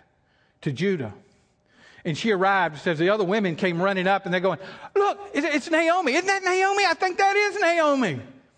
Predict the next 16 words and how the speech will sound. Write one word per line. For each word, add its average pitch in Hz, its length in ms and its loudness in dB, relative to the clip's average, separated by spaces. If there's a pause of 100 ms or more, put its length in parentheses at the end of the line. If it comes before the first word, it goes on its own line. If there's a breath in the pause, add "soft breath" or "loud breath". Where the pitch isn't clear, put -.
(540 soft breath)
And 170 100 -4
what 262 100 0
was 214 140 -4
her 214 120 -2
response? 208 520 -4
Do 160 80 -4
you 160 120 0
remember? 226 420 -2 (460 soft breath)
She 233 140 -4
said, 147 320 -2
"Don't 302 300 -2 (160)
call 226 320 -4
me 131 360 -4 (520)
Naomi. 156 580 -6 (920)
Call 294 260 2
me 214 260 -2